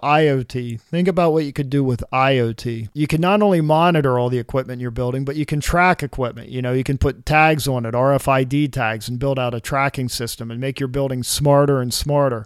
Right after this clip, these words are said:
You can also control some of the gauges, like the heating, the cooling. If you want someone to be able to go in and control meters or water pressure, gas pressure, anything like that. It, it's just amazing what you can do. Turn lights on and off. You know, they have smart lights now. You can look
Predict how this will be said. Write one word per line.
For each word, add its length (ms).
You 140
can 140
also 340
control 500
some 280
of 40
the 80
gauges, 600
like 160
the 100
heating, 460
the 100
cooling. 640
If 160
you 100
want 180
someone 300
to 100
be 180
able 160
to 40
go 200
in 100
and 100
control 400
meters 640
or 80
water 400
pressure, 420
gas 380
pressure, 420
anything 340
like 220
that. 340
It, 220
it's 240
just 240
amazing 480
what 140
you 40
can 120
do. 180
Turn 320
lights 340
on 220
and 100
off. 400
You 120
know, 120
they 100
have 120
smart 400
lights 400
now. 340
You 120
can 200
look 120